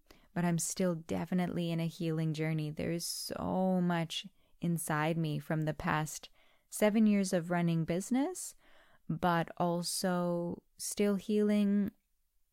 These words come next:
the more hardwired dysregulation coming from these kind of deeper fears that were never comforted in the past. So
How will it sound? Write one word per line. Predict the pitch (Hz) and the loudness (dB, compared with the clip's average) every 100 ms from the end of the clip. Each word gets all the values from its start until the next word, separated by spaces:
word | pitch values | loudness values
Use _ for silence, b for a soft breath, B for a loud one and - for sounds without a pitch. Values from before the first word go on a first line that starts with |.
| _ _ | _ _
the | 175 208 202 196 190 190 - _ _ _ _ _ _ - | -4 0 2 4 2 0 -4 _ _ _ _ _ _ -2
more | 196 196 - | 0 0 0
hardwired | 185 202 240 220 170 160 151 147 151 - _ _ _ | 0 2 2 2 2 0 -2 -4 -6 -10 _ _ _
dysregulation | 190 190 - 175 165 151 151 147 147 - 156 151 151 _ _ _ _ _ _ _ _ _ _ _ _ - | -4 -2 0 0 0 0 -2 -2 -4 -6 -4 -4 -6 _ _ _ _ _ _ _ _ _ _ _ _ -2
coming | 185 175 160 | 0 2 0
from | - 160 156 | -2 -2 -2
these | 156 - | -4 -4
kind | 165 156 | -6 -4
of | 156 | -4
deeper | 165 160 147 143 | -4 -4 -4 -6
fears | - 165 147 147 | -6 -4 -4 -6
that | - 147 143 156 - | -8 -8 -8 -10 -6
were | 180 | -4
never | 165 156 165 160 160 _ - | -2 -2 -2 -4 -6 _ -8
comforted | 175 165 170 175 170 | -6 -4 -4 -4 -4
in | 175 | -4
the | - | -6
past. | - - - - - - _ _ b b | -6 -6 -8 -10 -14 -18 _ _ b b
So | - 196 185 185 | 2 4 6 2